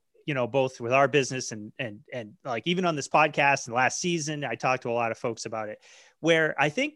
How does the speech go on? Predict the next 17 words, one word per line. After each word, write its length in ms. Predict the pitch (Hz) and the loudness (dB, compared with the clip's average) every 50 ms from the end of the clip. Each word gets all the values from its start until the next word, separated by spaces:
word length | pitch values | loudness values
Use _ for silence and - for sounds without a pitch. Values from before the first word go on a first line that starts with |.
| _ - | _ -14
sometimes 840 | - - 214 196 185 - 185 170 165 160 151 143 - - - - _ _ _ - | -8 -6 -6 -4 -2 -2 -2 0 0 -2 -4 -6 -8 -10 -10 -12 _ _ _ -6
people 300 | 196 196 185 226 220 208 | -6 -4 -2 -2 -2 0
get 200 | 175 180 170 - | -2 -4 -6 -4
so 240 | - - 165 165 | -2 0 0 0
wrapped 380 | 156 139 135 131 139 156 - - | 0 0 0 2 2 0 0 0
around 160 | 156 143 131 | -2 -2 0
the 100 | 127 120 | -2 -2
axle 500 | 120 127 127 - - - - 131 120 123 - | 0 0 0 -2 -2 -4 -4 -4 -4 -2 0
of 240 | 127 123 117 104 110 | 0 0 0 0 -4
what 240 | 113 123 165 170 - | -2 -2 0 0 2
they 100 | 160 143 | 2 0
want 320 | 131 123 131 143 143 - | 2 2 0 0 0 0
the 180 | - 135 - - | -4 -10 -6 -2
end 220 | 131 151 160 127 | -2 -2 -2 -2
result 460 | 123 127 110 - 139 123 139 - - | -6 -6 -4 -2 -2 -2 -2 -4 -6
to 100 | - 180 165 | -6 -6 -4
be 380 | 165 175 196 214 226 220 _ | -2 -2 -2 -4 -6 -10 _